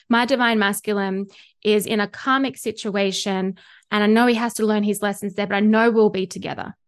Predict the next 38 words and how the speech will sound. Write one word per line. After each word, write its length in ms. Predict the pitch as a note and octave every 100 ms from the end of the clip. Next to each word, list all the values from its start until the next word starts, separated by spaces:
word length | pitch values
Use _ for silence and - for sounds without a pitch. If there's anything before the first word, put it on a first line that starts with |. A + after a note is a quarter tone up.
| _
I 100 | -
know 340 | A3 A#3 A3 A3
we 180 | G3
will." 340 | F#3 F#3+ - -
And 120 | -
sometimes 380 | A3 C4 C4 C4+
they'll 120 | C4+
interfere 760 | A#3+ A#3+ A3+ - G3 G3 B3 C#4 -
with 140 | A#3
that 180 | A#3 -
connection, 560 | - A#3+ A#3+ - C#4+ F4+ _ - -
or 60 | G3+
they'll 180 | G#3+
keep 300 | G#3 - A3
chasing 460 | - A3+ G#3+ G#3+ A3
that 180 | A3 -
person 340 | A3+ A3 A3
reaching 380 | G#3+ - - -
out, 220 | G3+ G#3 -
or 440 | - B3+ A3 A3+ D4+ - - _ _
they 160 | A3+ A3+
will 320 | A3+ A3 A3 _ _
stay 560 | - - - A#3+ B3
where 160 | B3 A3
they 180 | G#3 F#3+
are, 460 | - C#4+ A#3 - A#3
not 260 | A#3 B3+ -
reach 300 | B3 A3 -
out, 280 | F#3+ F#3 A#2 - _ _ _ -
but 140 | A3+
have 400 | - - A#3+ A#3+
this 220 | A#3+ A#3
mindset 680 | A3 G#3 G#3 A#3 A3+ G#3+ G3+ -
and 160 | G3+
this 160 | G3+ F#3+
deep 320 | - G#3 -
thought 480 | - G#3+ A3 F#3 -
of, 280 | G3+ G3+ F#3+